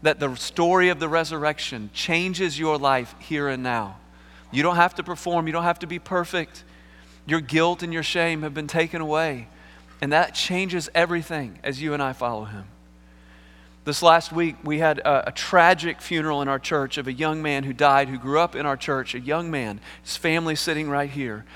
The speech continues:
At the end of the service, we turned and we looked right here at this tomb. And we said, "Hey, right now in your life," and this room was almost full. I mean, it was a tragic story.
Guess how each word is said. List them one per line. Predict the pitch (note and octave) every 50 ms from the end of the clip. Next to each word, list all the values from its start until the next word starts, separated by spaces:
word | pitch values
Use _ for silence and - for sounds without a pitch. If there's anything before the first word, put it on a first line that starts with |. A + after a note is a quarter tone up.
| - - -
At | - C3+ B2
the | - -
end | E3 E3+ F3+
of | F3+ F3
the | F3
service, | D#3+ - - E3+ E3 D#3+ C3+ C3+ A#2+ - - - - - - - - - -
we | C#3 D3
turned | D3+ - - F3 E3+ E3+ D#3+
and | D3+ C#3+
we | D3 D3
looked | C#3+ D3+ E3+ F3 F3 -
right | D#3 D#3+ D#3 E3 D#3+
here | D#3 D3+ E3+ E3 D3 C#3+ B2 A#2+ - - - - - - -
at | C#3+ C#3 - -
this | D3+ C#3+ - -
tomb. | - F3 D#3+ C#3+ B2+ A2 G2 F#2+ G2 - - - - - -
And | D3+ C#3+
we | D3 D#3
said, | D3+ - E3+ D3
"Hey, | D#3 E3+ F3 D#3 C#3 C3+ - - A#2
right | C#3+ D3+ E3+ E3+
now | E3 E3+ E3 D3 C#3 C3 - -
in | D3 C#3+
your | D3 D#3 E3+ F3
life," | E3 F3+ F3 D3 C3 B2+ -
and | C3 C#3
this | C#3+ - F3
room | F3+ F3+
was | C#3+ C3
almost | C#3+ E3 F3+ E3+ C#3+ C3 -
full. | - - F3+ E3 C#3+
I | B2+
mean, | B2+ C3+ C#3+
it | E3 D#3+
was | D#3 C3+ B2
a | - - C#3+ C3+ A#2+ - - - - -
tragic | - - - G3+ F#3+ G3 F#3 D#3 D#3+ -
story. | - - - C#3+ B2+ B2 A#2 A2 G#2